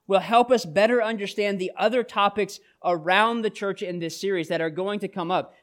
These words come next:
Things like church membership and giving and church discipline. Because you will begin to understand that the church is not something formed by humans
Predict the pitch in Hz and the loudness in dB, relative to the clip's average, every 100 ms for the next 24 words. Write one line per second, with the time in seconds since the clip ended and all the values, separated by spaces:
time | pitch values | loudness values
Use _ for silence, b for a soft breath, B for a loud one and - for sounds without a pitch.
0 | - 202 180 185 180 - 196 196 185 202 | -6 -6 0 -2 -2 -6 -6 -4 -4 -2
1 | 175 - 151 117 - b b - 180 175 | -2 -4 -6 -6 -10 b b -4 -2 -2
2 | 170 151 202 185 180 151 143 160 165 160 | -6 0 0 2 -2 -4 -6 -6 -6 -6
3 | 175 175 - 202 202 190 131 104 92 _ | -10 -12 -6 -4 -4 -8 -10 -12 -18 _
4 | _ _ _ _ _ _ _ _ _ _ | _ _ _ _ _ _ _ _ _ _
5 | _ - 208 170 214 214 196 175 247 285 | _ -8 -6 -2 0 2 2 0 0 0
6 | 247 220 214 190 208 208 196 175 175 - | -2 -2 -6 -6 -4 -4 -4 -8 -12 -6
7 | 233 262 294 233 208 226 208 - 214 214 | -6 -4 -8 -6 -2 -2 -4 -8 -8 -6
8 | 202 190 - 202 208 220 214 170 180 175 | -8 -10 -6 -4 -2 -4 -6 -4 -2 -2
9 | 165 b b - - 233 226 165 113 127 | -4 b b -14 -6 -4 -2 -4 -6 -8
10 | 165 - - | -8 -10 -14